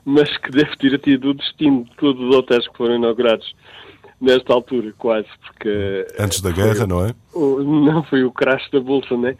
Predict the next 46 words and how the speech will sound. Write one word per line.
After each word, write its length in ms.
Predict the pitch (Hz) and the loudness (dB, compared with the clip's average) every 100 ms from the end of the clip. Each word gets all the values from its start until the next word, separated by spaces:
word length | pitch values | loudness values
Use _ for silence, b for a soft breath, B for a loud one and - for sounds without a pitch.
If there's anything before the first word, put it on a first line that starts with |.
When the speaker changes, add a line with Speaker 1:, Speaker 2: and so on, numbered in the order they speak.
| B - | B -4
Speaker 2:
Ah, 160 | 98 | -2
sim, 240 | 95 98 95 | -2 -6 -6
também. 240 | 92 104 | -4 2
Speaker 1:
E, 500 | 139 139 139 135 127 _ | 4 6 4 2 0 _
e 120 | 139 | 2
ele, 300 | 143 147 147 | 4 6 4
em 20 | |
mil 220 | 147 160 156 | 6 6 6
novecentos 380 | 156 - 147 | 4 4 -2
e 40 | 143 | -2
trinta 240 | 139 135 | 0 0
e 40 | 139 | 4
dois, 160 | 147 | 4
já 80 | 147 | 4
estava 220 | - 147 | 4 2
outra 200 | 139 139 | 2 0
vez 140 | 131 - | 0 2
para 100 | 139 | 0
alugar. 300 | 139 120 107 _ B B B | 2 0 -2 _ B B B
Mas 240 | 135 135 135 - - _ - - | 2 4 4 0 -10 _ -18 -8
se 280 | - 196 214 - | 2 2 2 0
eu 140 | 170 | 2
não 140 | 156 151 | 4 4
estou 280 | - 190 | 4 6
em 160 | 180 143 | 8 6
erro, 100 | 120 | 4
este, 240 | 147 - 160 | 2 0 -2
este 200 | 156 - | -2 -2
Hotel 220 | 160 143 | 0 0
Continental, 720 | 131 135 147 135 123 117 104 _ _ _ | 0 -2 0 -2 -2 -6 -6 _ _ _
que, 100 | 139 | 0
aliás, 380 | 131 135 123 117 - - | 2 4 4 2 -10 -10
ehm, 640 | 127 127 117 117 117 110 95 | -6 -2 -2 -4 -6 -8 -10
as, 380 | 110 113 113 - 117 107 | -10 -2 -2 -2 -8 -8
as 260 | 107 - - 92 101 113 | -10 -18 -20 -18 -12 0
letras 420 | 151 160 110 107 - _ - | 0 0 -4 -6 -10 _ -20
do, 480 | - 98 92 90 95 _ B B B B _ | -16 -14 -14 -16 _ _ B B B B _
da, 280 | 101 95 - | -8 -8 -10
do, 100 | - | -4
com 120 | 127 | 0
o 20 | |
nome 180 | 127 120 | 0 2
do 80 | 123 | 0
hotel 280 | 120 117 | 0 -2
ainda 180 | 117 131 | -2 -4
existiam, 580 | 143 - - 131 113 110 | -4 -6 -8 -4 -4 -6